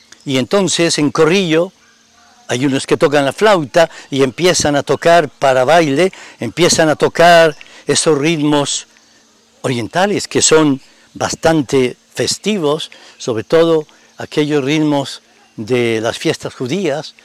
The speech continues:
son casi todas para danzar, tocan la flauta, la pandereta y tal vez la guitarrilla, están felices, y la gente pasa indiferente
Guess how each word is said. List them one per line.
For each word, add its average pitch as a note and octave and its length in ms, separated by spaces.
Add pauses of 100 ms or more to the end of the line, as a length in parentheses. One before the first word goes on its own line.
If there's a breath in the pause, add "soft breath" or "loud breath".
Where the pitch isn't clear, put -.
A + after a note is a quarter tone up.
(160 soft breath)
son B2+ 320 (140)
casi C#3 300
todas C#3+ 340
para A#2+ 240
danzar, E3+ 640 (380 loud breath)
tocan D#3 280
la C3 120
flauta, G3+ 520
la F3 120
pandereta F3 880 (300 loud breath)
y C3 80
tal D#3 240
vez D#3+ 320
la D3+ 100
guitarrilla, D#3+ 800 (180 loud breath)
están E3+ 260
felices, D3 540 (240 loud breath)
y D#3 80
la D#3 100
gente F3+ 300
pasa F#3+ 500 (540)
indiferente B2+ 1300